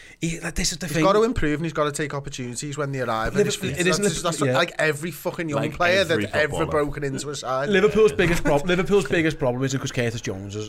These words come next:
Speaker 1: is part of the squad. That, that, it, it, he's just, he's become the lightning rod because Trent was the lightning rod for a while,
Speaker 3: Yeah.
Speaker 1: and Trent's got a little bit better.
Speaker 3: And
Speaker 1: Gomez was the ri-, lightning rod, and he got dropped.
Speaker 3: Well, fucking
Speaker 1: So
Speaker 3: Adam
Speaker 1: it, it,
Speaker 3: Lallana had it for fucking yonks
Speaker 2: All
Speaker 3: and that,
Speaker 2: this
Speaker 3: like,
Speaker 2: being
Speaker 3: you know.
Speaker 2: said, let's not play him in a two-man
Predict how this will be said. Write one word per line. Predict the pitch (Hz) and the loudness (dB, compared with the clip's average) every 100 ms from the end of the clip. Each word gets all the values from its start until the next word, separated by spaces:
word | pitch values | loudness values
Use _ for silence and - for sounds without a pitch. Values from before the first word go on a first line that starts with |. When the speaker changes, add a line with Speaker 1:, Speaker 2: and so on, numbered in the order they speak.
| - | -10
Speaker 1:
is | 123 | -12
part | - 120 113 | -4 -2 -2
of | 113 | -2
the | 113 | -6
squad. | - 101 104 | -6 -8 -2
That, | 127 | 0
that, | 156 156 | 0 2
it, | 170 - - - | 0 -2 -14 -6
it, | - 202 - | -6 -6 -4
he's | 202 214 151 | 0 2 0
just, | 208 | -2
he's | - 190 185 | -2 -4 -4
become | 196 196 | -4 -2
the | 185 | 0
lightning | 156 147 160 156 | 2 2 2 2
rod | 160 160 | 4 2
because | 165 165 | -2 -6
Trent | - 180 170 | -2 0 2
was | 180 | 0
the | 175 | 0
lightning | 180 180 180 | 0 0 -2
rod | 175 | -2
for | 170 | -2
a | 180 | -2
while, | 175 175 190 175 | 0 4 2 0
Speaker 3:
Yeah. | 170 147 | -6 -4
Speaker 1:
and | 143 | -2
Trent's | 151 135 | 0 0
got | 147 | 2
a | 143 | 2
little | 139 | 0
bit | 135 | 0
better. | 135 180 190 - | 0 0 -2 0
Speaker 3:
And | 165 196 | -4 2
Speaker 1:
Gomez | 180 185 208 208 | 6 6 6 4
was | 208 | 4
the | |
ri-, | 202 190 | 4 4
lightning | 185 185 196 | 4 4 4
rod, | 190 214 | 4 4
and | 151 | 4
he | 156 | 2
got | 160 160 | 2 0
dropped. | 143 151 180 | 2 2 2
Speaker 3:
Well, | 175 185 | -6 -6
fucking | 202 - 160 | -4 0 2
Speaker 1:
So | |
Speaker 3:
Adam | 160 170 175 | 2 0 2
Speaker 1:
it, | |
it, | 156 | 2
Speaker 3:
Lallana | 143 143 143 | 4 2 2
had | 143 | 0
it | 139 | -2
for | 147 | -8
fucking | 139 139 143 | -14 -10 -6
yonks | 123 | 0
Speaker 2:
All | 151 175 | 4 6
Speaker 3:
and | 185 | 6
that, | 147 | 4
Speaker 2:
this | 139 | 2
Speaker 3:
like, | 135 | 4
Speaker 2:
being | 156 | 4
Speaker 3:
you | |
know. | 135 | 2
Speaker 2:
said, | 131 113 | 0 2
let's | 127 - | 0 0
not | 127 | -2
play | 131 107 | 0 -2
him | 107 | -2
in | |
a | 107 | -6
two-man | - 101 | -4 -6